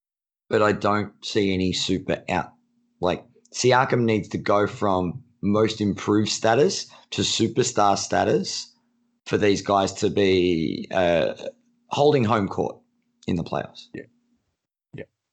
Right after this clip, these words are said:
Speaker 2: I, I mean, I can
Speaker 1: Interesting.
Speaker 2: see them, I can see them getting towards fifty wins.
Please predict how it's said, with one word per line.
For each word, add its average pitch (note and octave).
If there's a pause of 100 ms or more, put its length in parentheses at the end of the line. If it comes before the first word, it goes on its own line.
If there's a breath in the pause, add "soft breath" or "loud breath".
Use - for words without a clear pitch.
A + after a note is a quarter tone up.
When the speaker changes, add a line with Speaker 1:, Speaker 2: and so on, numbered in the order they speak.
Speaker 2:
I, C#3+
I D3
mean, D#3+
I D#3+
can D#3+
Speaker 1:
Interesting. D3+
Speaker 2:
see D3
them, B2+ (360)
I A#2+
can C3
see C#3
them B2+
getting A#2+
towards B2
fifty D3
wins. C#3